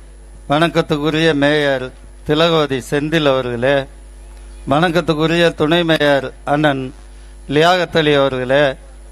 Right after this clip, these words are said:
மாவட்ட கழக துணை செயலாளர் ராஜேஸ்வரி அவர்களே, மதியழகன் அவர்களே, கருப்பையா அவர்களே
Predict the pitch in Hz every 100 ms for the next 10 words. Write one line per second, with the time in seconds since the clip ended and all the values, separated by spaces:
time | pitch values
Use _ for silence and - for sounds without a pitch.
0 | - - - 143 156 185 185 170 160 160
1 | 147 147 139 131 - - - - - -
2 | - - 160 175 175 156 156 156 147 143
3 | 139 127 - - 135 131 160 170 165 143
4 | 151 139 139 135 131 131 156 143 131 147
5 | 160 151 139 131 131 127 127 139 151 139
6 | 139 - 160 143 127 120 120 117